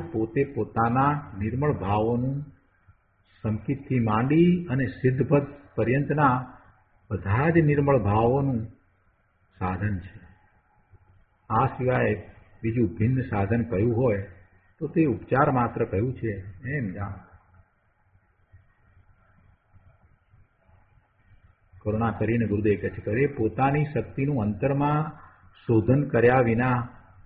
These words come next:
પોતાના સાધનનું ભાન કર્યા વિના, એ ચોર્યાસીના અવતારમાં રખડ્યા કરે છે." અને આગળ કહે છે કે, ભાઈ, તારે દુઃખમુક્ત થવું હોય,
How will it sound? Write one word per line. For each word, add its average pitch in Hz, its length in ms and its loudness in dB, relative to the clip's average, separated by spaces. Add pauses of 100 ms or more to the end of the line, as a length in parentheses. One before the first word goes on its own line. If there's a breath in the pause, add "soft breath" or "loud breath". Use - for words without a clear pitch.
(180)
પોતાના 139 460 0
સાધનનું 120 640 0
ભાન 95 420 -4
કર્યા 117 320 0
વિના, 104 480 -4 (1700)
એ 160 80 0
ચોર્યાસીના 139 720 -2
અવતારમાં 120 600 0
રખડ્યા 113 340 0
કરે 107 280 -6
છે." - 180 -14 (1700)
અને 95 100 -16
આગળ 104 200 -6
કહે 95 180 -8
છે - 120 -14
કે, 98 100 -8
ભાઈ, 101 260 -2 (800 soft breath)
તારે 147 380 6
દુઃખમુક્ત 135 600 -2
થવું 127 380 2
હોય, 156 340 2